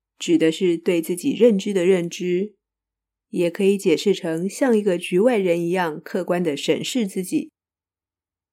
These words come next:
有一点需要特别注意的是，回顾要以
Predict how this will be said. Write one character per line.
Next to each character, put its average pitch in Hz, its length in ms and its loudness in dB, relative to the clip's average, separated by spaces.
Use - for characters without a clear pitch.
有 202 200 0
一 302 80 2
点 247 200 4
需 202 160 -2
要 202 140 2
特 196 180 -2
别 175 200 0
注 240 200 -2
意 226 100 0
的 185 140 2
是， 160 460 -2
回 175 280 2
顾 202 340 0
要 175 240 2
以 135 320 -4